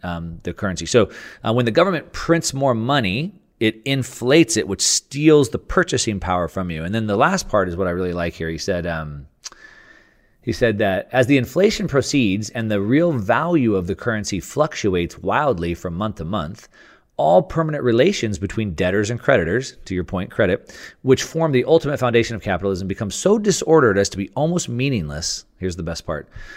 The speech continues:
The process of wealth getting degenerates into a gamble and a lottery. Wow. So he said that over a hundred years ago. And so by debasing the currency, basically it devolves to a point where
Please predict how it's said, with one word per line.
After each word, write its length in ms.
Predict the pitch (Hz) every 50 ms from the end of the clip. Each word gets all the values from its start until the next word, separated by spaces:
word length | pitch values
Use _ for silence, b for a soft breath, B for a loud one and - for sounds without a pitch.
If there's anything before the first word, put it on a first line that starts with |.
| B B B
The 100 | 208 170
process 760 | - - - - 170 185 202 214 - - 180 175 165 - -
of 280 | - 120 107 85 85
wealth 440 | 90 101 107 120 127 127 - 113 98
getting 520 | 98 113 107 92 87 82 82 80 82 82 - _ _ _ _ _ _ -
degenerates 880 | 98 90 85 82 85 104 135 151 156 120 95 87 85 85 - - - - -
into 300 | 98 98 92 - 101 90
a 80 | 76
gamble 800 | 71 71 76 80 95 101 113 127 135 135 135 139 139 131 127 - _ -
and 340 | 101 98 98 101 101 98 - -
a 120 | 92 87
lottery. 720 | 80 76 69 71 69 69 65 58 57 55 50 50 50 - _ _ _ _ _ _ _ _ _ _ -
Wow. 340 | 64 71 71 65 57 53 - _ _
So 120 | - 104
he 60 | 110 110
said 160 | - 143 127
that 100 | 120 113
over 160 | 107 92 98
a 40 | 92
hundred 180 | 92 98 87 85
years 160 | 87 90 87
ago. 220 | 85 82 80 76 - B B B B B
And 100 | 127 120
so 200 | - 135 120 104 B B B
by 140 | - 120 120
debasing 500 | 110 113 123 104 151 175 180 - - 139
the 60 | 120
currency, 480 | - - 180 180 170 139 - 131 120 117
basically 380 | 98 131 135 - - 131 123
it 200 | - 123 123 104
devolves 400 | 95 113 101 107 127 139 147 131
to 80 | - 135
a 40 | 113
point 240 | - - 127 120 117
where 180 | 113 107 104